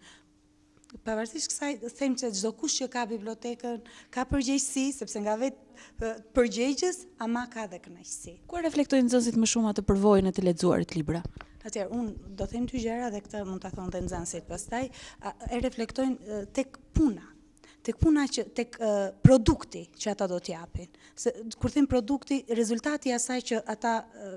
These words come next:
Speaker 1: kanë punuar, që e kanë marrë, kanë marrë librin, e kanë lexuar, kanë marrë informacionin. Dhe këtë informacion nuk do ta vënë vetëm në shërbim të asaj ore mësimi, por ama ty, tyre ju, ju nevojitet për të ndërtuar, për të bërë një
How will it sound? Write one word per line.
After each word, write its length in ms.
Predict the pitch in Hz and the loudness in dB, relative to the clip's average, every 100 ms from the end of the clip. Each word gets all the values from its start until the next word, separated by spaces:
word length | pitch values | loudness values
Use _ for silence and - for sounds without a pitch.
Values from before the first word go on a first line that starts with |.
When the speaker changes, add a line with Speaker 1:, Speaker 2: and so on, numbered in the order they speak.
| 202 | -4
Speaker 1:
kanë 160 | 240 220 | -2 0
punuar, 460 | 214 196 165 160 185 - - - | 0 0 -4 -6 -12 -20 -20 -14
që 80 | - 147 | -12 -10
e 60 | 214 | -6
kanë 240 | 233 214 | -2 0
marrë, 300 | 196 170 175 - | 0 -2 -6 -2
kanë 200 | 254 277 | 4 6
marrë 180 | 294 220 | 6 2
librin, 400 | 202 170 180 220 | -2 -6 -8 -6
e 60 | |
kanë 180 | 262 254 226 | -2 0 -2
lexuar, 500 | 185 185 170 165 - - - - | -2 -6 -6 -8 -10 -16 -14 -2
kanë 160 | 262 | 4
marrë 220 | 277 285 277 | 4 6 4
informacionin. 840 | 254 220 202 - 180 170 165 165 - - | 2 -2 -2 -4 -4 -4 -8 -12 -18 -2
Dhe 120 | 240 240 | 0 6
këtë 100 | 320 | 6
informacion 500 | 311 302 277 277 285 | 6 4 4 4 4
nuk 160 | 269 269 | 6 6
do 60 | 294 | 2
ta 80 | |
vënë 220 | 285 285 277 | 4 4 4
vetëm 180 | 277 269 | 4 4
në 40 | 254 | 4
shërbim 380 | 262 214 269 262 269 | -2 2 4 4 4
të 80 | 254 - - 233 | 2 0 -8 -2
asaj 240 | 233 269 277 | 2 4 6
ore 160 | 285 226 | 6 4
mësimi, 540 | 214 - 208 190 170 170 - - | 2 0 -4 -4 -4 -8 -14 -2
por 160 | 247 | 2
ama 160 | 254 277 | 4 2
ty, 160 | 277 277 262 | 2 0 0
tyre 320 | 247 269 262 | -4 0 0
ju, 400 | 247 240 240 247 226 - - - | 0 -2 -2 0 -2 -6 -20 -4
ju 160 | 233 240 | 2 2
nevojitet 640 | 233 247 262 - 196 - | 4 4 2 0 -2 0
për 140 | 247 240 | -2 2
të 80 | 233 | 2
ndërtuar, 560 | 226 233 269 269 269 | 2 0 2 2 0
për 160 | - 233 | -2 0
të 100 | 214 | 2
bërë 180 | 240 233 | 2 4
një 100 | 240 | 4